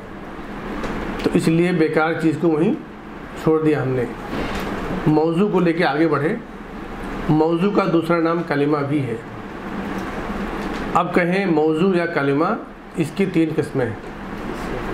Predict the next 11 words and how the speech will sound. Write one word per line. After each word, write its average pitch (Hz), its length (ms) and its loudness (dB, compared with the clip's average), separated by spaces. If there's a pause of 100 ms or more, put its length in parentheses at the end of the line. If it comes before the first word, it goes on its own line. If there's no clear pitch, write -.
(220)
इस्म, 190 360 2
फ़ेल 180 420 2
और 165 140 2
हर्फ। - 1800 -6
और 143 160 2
पूरा 160 340 2
अरबी 156 300 2
ग्रामर 147 520 0 (480)
इसी 151 220 0
पर 139 140 0
है, 110 180 -4